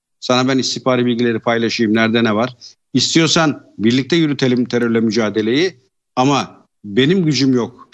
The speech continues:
e, böyle bir niyetim de yok dersen o zaman bırak ben temizleyeyim toprakları, e, terör belasından. Çünkü bu bela senin olduğu gibi beni de tehdit ediyor. Esas da zaten tehdit olan veya hedefte olan benim de-, dedik.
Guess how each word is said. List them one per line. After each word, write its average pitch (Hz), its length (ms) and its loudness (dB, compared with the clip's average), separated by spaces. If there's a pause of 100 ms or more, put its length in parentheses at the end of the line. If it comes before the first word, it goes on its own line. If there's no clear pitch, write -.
e, 107 300 -2
böyle 143 220 2
bir 143 60 2
niyetim 151 300 0
de - 20 2
yok 123 180 -4
dersen 147 400 -2
o 131 80 -2
zaman 123 260 0
bırak 143 260 -2
ben 127 140 0
temizleyeyim 104 560 -2
toprakları, 107 640 -2 (400)
e, 107 180 0
terör 123 340 2
belasından. 120 460 0
Çünkü 135 380 -4
bu 135 140 0
bela 135 320 0 (220)
senin 143 360 0
olduğu 120 260 0
gibi 143 220 0
beni 139 200 2
de 131 100 -2
tehdit 107 320 -4
ediyor. 113 280 0
Esas 147 300 -2
da 143 80 2
zaten 127 360 0
tehdit 131 300 0
olan 160 300 0 (340)
veya 120 160 4
hedefte 135 320 0
olan 156 280 0
benim 143 360 0 (240)
de-, 113 440 -2
dedik. - 440 -2